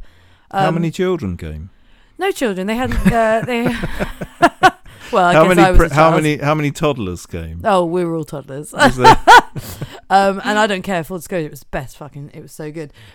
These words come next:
Speaker 2: But yeah, pretty much every gig that I went to, I think I started, my first gig was in two thousand and two, and pretty much every second or third gig I went to would have been ska orientated in some way, 'cause Norwich just had such a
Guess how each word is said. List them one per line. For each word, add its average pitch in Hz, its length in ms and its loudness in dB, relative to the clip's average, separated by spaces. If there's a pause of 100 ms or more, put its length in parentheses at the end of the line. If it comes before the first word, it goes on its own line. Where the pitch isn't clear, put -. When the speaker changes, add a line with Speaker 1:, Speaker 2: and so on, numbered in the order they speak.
Speaker 2:
But 320 100 -4
yeah, 330 140 0
pretty 359 220 -10
much 214 200 -6
every 247 240 -8
gig 180 180 -10
that 165 100 -10
I 185 120 -6
went 156 320 -12
to, 151 380 -12
I 233 80 -6
think 220 160 -12
I - 20 -8
started, 190 300 -10
my 214 100 -8
first 220 260 -10
gig 208 120 -10
was 180 120 -10
in 175 140 -12
two 175 140 -18
thousand 170 240 -10
and 151 1000 -14
two, 240 360 -12 (560)
and 170 560 -8
pretty 262 800 -10
much - 640 -10 (460)
every 180 540 -6
second 185 380 -10
or 196 40 -10
third 190 220 -10
gig 185 120 -14
I 180 100 -4
went 190 260 -6
to 208 140 -12
would 190 120 -10
have 170 140 -12
been 165 240 -10
ska 170 420 -6
orientated 175 480 -10
in 170 80 -12
some 175 240 -10
way, 185 280 -10 (220)
'cause 208 140 -12
Norwich 202 320 -10
just 170 160 -16
had 170 240 -12
such - 400 -14
a 165 300 -8